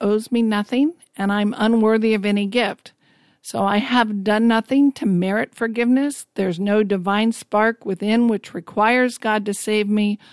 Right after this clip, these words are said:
I am not better than any of my fellow human beings. I can forgive because I know how much I've been forgiven, and I know that God owes me nothing. And then finally,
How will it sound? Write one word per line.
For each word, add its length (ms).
I 120
am 180
not 320
better 300
than 200
any 280
of 80
my 200
fellow 340
human 420
beings. 580
I 120
can 240
forgive 520
because 320
I 120
know 260
how 160
much 340
I've 280
been 180
forgiven, 640
and 160
I 80
know 180
that 200
God 340
owes 300
me 120
nothing. 680
And 240
then 220
finally, 800